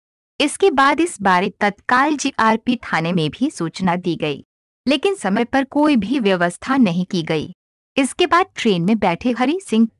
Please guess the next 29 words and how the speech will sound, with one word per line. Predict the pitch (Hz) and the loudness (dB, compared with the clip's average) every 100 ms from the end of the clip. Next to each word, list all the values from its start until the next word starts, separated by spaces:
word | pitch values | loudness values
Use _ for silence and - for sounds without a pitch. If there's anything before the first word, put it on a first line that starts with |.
| _ | _
तोमर | 214 190 220 | 0 2 4
ने | 240 277 | 4 2
डिलीवरी | 208 180 175 175 180 | 0 -2 -2 -4 -4
महिला | 170 180 180 | -2 0 -2
की | 175 262 | 0 2
मदद | 254 175 170 147 - | 4 4 2 -4 -8
की | 151 - _ _ _ - | -16 -16 _ _ _ -2
और | 214 214 | 0 2
मुरैना | 190 180 175 190 - | 0 0 0 0 -2
रेलवे | 185 226 233 240 269 | -2 0 0 0 -2
स्टेशन | - 208 190 190 | 0 0 0 0
पर | 180 240 196 | 0 0 0
आकर | 165 - 294 | 0 0 -2
एक | - | -2
सौ | - 320 | -4 0
डायल | 214 165 147 | 0 0 -2
को | 320 | -2
सूचना | 349 - 277 269 285 | -2 -2 -2 2 2
दी। | 247 302 | 2 -2
सूचना | - 277 247 311 339 | 0 0 0 0 2
मिलते | 285 262 294 | 2 2 0
ही | 285 330 - | 0 0 -2
एक | 240 | -2
सौ | - 320 | -2 0
डायल | 254 247 285 | 2 2 2
मौके | 277 233 294 | 0 0 -2
पर | - 190 | -2 -2
पहुंच | 190 220 254 - | -2 0 0 0
गई | 226 269 | 0 0